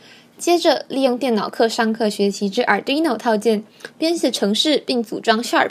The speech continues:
P M二点五感测器，作为检测P M二点五浓度之模组，并设计制作抽取式P M二点五感测器，以检验各式除尘桶之内部P M二点五浓度分布情况。然后，探讨无指代吸尘器之除尘原理。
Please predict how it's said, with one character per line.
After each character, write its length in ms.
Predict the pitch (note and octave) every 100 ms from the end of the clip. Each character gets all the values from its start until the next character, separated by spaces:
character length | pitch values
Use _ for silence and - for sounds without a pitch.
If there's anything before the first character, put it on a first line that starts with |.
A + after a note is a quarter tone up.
| - -
P 200 | A3+ A#3
M 60 | -
二 100 | A3
点 240 | G3+ G3+
五 40 |
感 180 | G3 F3+
测 160 | - G#3+
器， 300 | - A3 - - - -
作 160 | - C4
为 100 | B3
检 160 | A#3+
测 220 | A3+ B3+ A3
P 240 | - A#3+
M 100 | A#3
二 140 | A3+ A#3+
点 200 | A3 A3
五 60 | G3
浓 180 | G3
度 160 | G#3+ C4+
之 160 | A#3+ C#4
模 200 | A3 A3+
组， 240 | E4 - - - - -
并 140 | D4+
设 220 | D4+ F4
计 160 | D#4+ C#4+
制 200 | - C4
作 180 | B3+ A#3
抽 200 | - D#4+
取 160 | -
式 220 | A3+ B3 A#3
P 240 | - B3+
M 100 | B3
二 140 | A#3
点 180 | G#3+ G#3
五 60 | G#3
感 180 | G#3+ -
测 200 | A#3 A3
器， 280 | - G3+ - - - _
以 100 | B3+
检 240 | B3+ A3+
验 140 | A3+ C4+
各 160 | D4
式 180 | C4+ C4+
除 160 | - A#3
尘 160 | C4+
桶 180 | C#4 A#3
之 140 | A3 B3
内 180 | B3
部 160 | A3+ A3
P 220 | A3 C#4
M 100 | C#4+ C#4+
二 100 | C4+
点 180 | A3+
五 120 | A3+ F#3+
浓 180 | F#3+
度 160 | G#3 C#4
分 180 | B3+ A3
布 120 | A3+
情 180 | A3 G#3
况。 240 | B3 G#3 - - _ _ _ - - - - -
然 200 | A#3 B3+
后， 240 | E4+ D#4+ - -
探 160 | - D4+
讨 180 | B3 A3+
无 100 | B3
指 160 | C4 A#3
代 220 | C4 B3
吸 120 | B3
尘 220 | B3 A3
器 180 | G#3 B3+
之 120 | G#3+
除 160 | B3+ A3
尘 240 | - G3+
原 180 | G3+ G3+
理。 220 | A#3+ G#3+